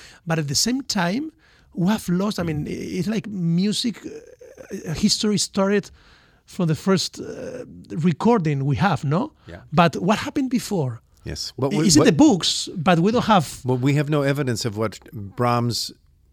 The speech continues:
Speaker 2: performances with the Meiningen Orchestra sounded like.
Speaker 1: Right.
Speaker 2: We, we, we can only imagine from the, from the writing and from the score itself.
Speaker 1: Yeah, we can, we can, we can know more or less by their pupils, their students,
Speaker 2: Yeah.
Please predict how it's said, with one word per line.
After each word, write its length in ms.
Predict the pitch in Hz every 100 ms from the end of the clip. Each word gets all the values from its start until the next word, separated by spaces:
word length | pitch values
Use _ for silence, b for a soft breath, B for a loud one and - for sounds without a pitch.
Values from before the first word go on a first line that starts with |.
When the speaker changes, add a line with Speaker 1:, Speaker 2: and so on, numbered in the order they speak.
| _ _ _
Speaker 2:
performances 540 | - 127 147 117 113 107
with 120 | 113
the 60 | 107
Meiningen 420 | 104 110 110 113
Orchestra 380 | 120 117 - 117
sounded 360 | - 147 120 73
like. 180 | - - -
Speaker 1:
Right. 400 | 160 156 131 123
Speaker 2:
We, 120 | 117
we, 40 | -
we 140 | 120 110
can 240 | - 113
only 300 | 110 117 117
imagine 440 | 110 123 127 110
from 280 | 98 107 101
the, 220 | 101 101 95
from 200 | - 95
the 80 | 95
writing 440 | 90 92 123 135
and 120 | 110
from 180 | - 104
the 60 | 101
score 320 | - 110 107
itself. 380 | 107 - - - - -
Speaker 1:
Yeah, 120 | 165 143
we 140 | 208
can, 240 | 240 233
we 100 | 190 220
can, 360 | 220 190 180
we 180 | 175 190
can 240 | 196 180
know 120 | 175 165
more 300 | 156 185 233
or 100 | 180
less 280 | 160 170
by 280 | 135 151 147
their 380 | 139 135 135 131 - -
pupils, 440 | - 277 190 202
their 180 | 170 156
students, 640 | 139 - 240 202 180 196 110
Speaker 2:
Yeah. 220 | 98